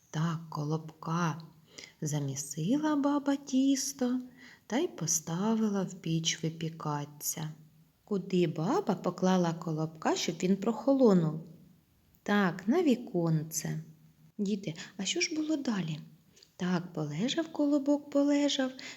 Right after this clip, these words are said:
розплющив очі, подивився все навкруги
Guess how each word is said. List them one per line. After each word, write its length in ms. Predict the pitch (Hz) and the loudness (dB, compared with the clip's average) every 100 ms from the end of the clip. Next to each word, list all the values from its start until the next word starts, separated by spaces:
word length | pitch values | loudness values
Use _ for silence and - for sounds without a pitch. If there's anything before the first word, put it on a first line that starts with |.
| - | -6
розплющив 920 | 165 - - 151 160 226 - 277 262 | -4 -4 -6 -4 0 2 4 2 2
очі, 340 | 269 269 - 262 | 2 0 0 -2
подивився 880 | 202 - 147 147 147 208 214 - 269 | -2 0 -2 -2 0 0 0 0 0
все 300 | - 269 277 | 0 0 2
навкруги 920 | 262 254 - 262 254 254 262 254 | 2 0 0 2 2 2 0 0